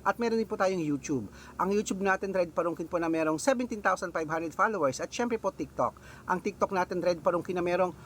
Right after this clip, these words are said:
four hundred forty-nine thousand followers. Ayun po yung mga legit na account natin sa social media. Pwede po kayong humingi ng mga lucky numbers dyan, mag-suggest, magpa-code, mag-request. Pag nakita ko pong kayo po ay comment ng comment, share ng share ng mga videos natin,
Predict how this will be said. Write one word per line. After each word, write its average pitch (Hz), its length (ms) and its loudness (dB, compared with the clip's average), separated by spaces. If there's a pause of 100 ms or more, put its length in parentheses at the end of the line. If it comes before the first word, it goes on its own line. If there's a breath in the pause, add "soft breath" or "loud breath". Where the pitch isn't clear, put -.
(280 loud breath)
four 277 160 6
hundred 220 400 -2
forty-nine 185 480 0
thousand 147 400 2
followers. 127 560 2
Ayun 180 80 2
po - 80 -2
yung 202 160 2
mga 190 80 4
legit 202 160 -4
na 190 160 2
account 180 160 0
natin 180 160 -4
sa - 80 -12
social 185 320 0
media. 190 400 2 (320 loud breath)
Pwede 220 160 2
po 214 160 -2
kayong 202 80 0
humingi 180 240 0
ng 170 80 -2
mga 147 140 2 (100)
lucky 143 80 -4
numbers 143 320 -2
dyan, 185 240 0
mag-suggest, 143 480 -2
magpa-code, 135 400 -2
mag-request. 143 560 0 (240 loud breath)
Pag 175 160 0
nakita 196 320 0
ko 196 160 0
pong 202 80 0
kayo 196 240 2
po 202 80 2
ay 170 80 4
comment 165 320 0
ng 165 160 -2
comment, 269 240 4
share 262 240 4
ng 233 160 2
share 214 240 2
ng 202 80 2
mga 190 160 2
videos 190 320 0
natin, 190 320 0